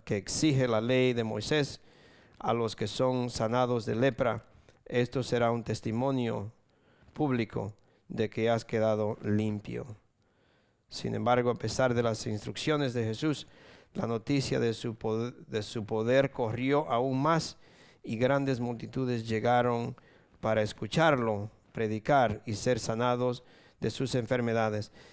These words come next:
Y el versículo dieciséis dice, Así que Jesús muchas veces se alejaba al desierto para orar.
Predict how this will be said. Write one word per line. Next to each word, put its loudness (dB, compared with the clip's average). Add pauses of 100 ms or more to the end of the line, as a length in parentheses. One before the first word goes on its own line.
(200)
Y 0
el 0
versículo 0
dieciséis 2
dice, 2
Así -2
que 0
Jesús 0 (320)
muchas 2
veces 0
se -2
alejaba 2
al -4
desierto -2 (400)
para -2
orar. -2